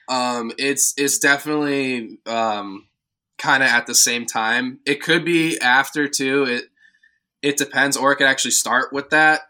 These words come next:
at the same time. But usually how it is, like, for me personally, like, when demoing stuff out, like, I'll have, like,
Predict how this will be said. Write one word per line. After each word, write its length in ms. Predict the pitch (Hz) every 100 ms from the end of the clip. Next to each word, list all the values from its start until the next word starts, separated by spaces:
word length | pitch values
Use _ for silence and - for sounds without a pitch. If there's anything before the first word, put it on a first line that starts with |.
| 117
at 160 | 123
the 60 | 127
same 300 | - 123 123
time. 420 | 135 123 123 127 131
But 320 | 120 117 113
usually 600 | 127 165 180 180 175 165
how 280 | 151 135 135
it 60 |
is, 320 | 123 123 123 123
like, 340 | 120 117 - - -
for 140 | 127
me 160 | 131 131
personally, 500 | 131 123 - 131 127
like, 260 | 117 113 - 107 107
when 280 | 117 117
demoing 420 | 117 117 117 117 113
stuff 300 | - 110 -
out, 240 | 110 107
like, 220 | 107 104 110
I'll 80 | 110
have, 280 | 117 113
like, 240 | 113 110